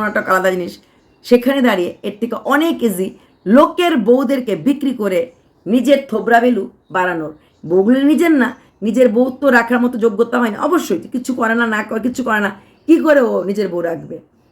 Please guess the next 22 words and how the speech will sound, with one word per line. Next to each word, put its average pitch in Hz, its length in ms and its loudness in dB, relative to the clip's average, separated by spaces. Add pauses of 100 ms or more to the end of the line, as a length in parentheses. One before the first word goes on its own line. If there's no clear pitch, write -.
হুম। - 180 -4 (1080)
তারপরেও 285 640 0 (120)
অন্যের 285 380 -4
বউ 208 240 -6
নিয়ে 196 300 -6 (1400)
খেলতে 240 240 2
আপত্তি 202 340 -6
লাগে 151 200 -4
না, 156 160 -10
তাই 247 120 0
না? 302 180 -4 (320)
তার 269 160 4 (100)
থেকে 349 160 -4
বড় 277 160 -2
কথা, 196 320 -8 (380)
বাবলিদের 208 460 0
কাছে 269 220 -4
যখন 254 180 2
গেছিল, 220 400 -2
আহ, - 800 -10
বাবা 226 180 2
জীবন, 185 320 -4